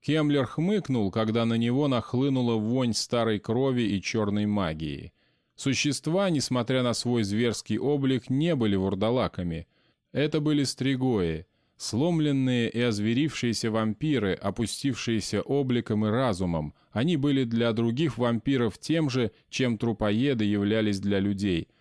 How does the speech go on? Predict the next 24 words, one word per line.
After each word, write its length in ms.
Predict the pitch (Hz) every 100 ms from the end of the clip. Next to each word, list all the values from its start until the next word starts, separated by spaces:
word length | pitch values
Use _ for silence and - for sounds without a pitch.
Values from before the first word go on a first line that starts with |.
| _
а 120 | 107
для 160 | 98 95
самих 400 | 98 98 147 -
пожирателей 640 | 135 123 123 120 - 113
трупов — 520 | 110 113 113 107 101 - _ -
королями. 800 | 98 92 90 98 - - - - _ _
Самый 420 | - - 135 139
крупный 480 | 123 131 202 151 135
из 180 | 123 117
монстров – 580 | 120 131 110 - 92 85 -
вожак, 640 | 90 90 90 113 165 - _ _
как 180 | - 101
решил 380 | 107 104 113 101
Кемлер, 500 | - 104 98 95 95 - - -
направил 560 | 110 104 143 165 151
на 140 | 131 127
некроманта 720 | 120 113 117 135 123 110 107
коготь 480 | - 165 143 131
и 180 | - 131
что-то 400 | 110 - 143 127
произнес 680 | 113 117 113 104 135 107 -
на 100 | 98
гортанном 600 | 98 98 - 104 104 101
языке. 680 | 98 92 101 - 90 82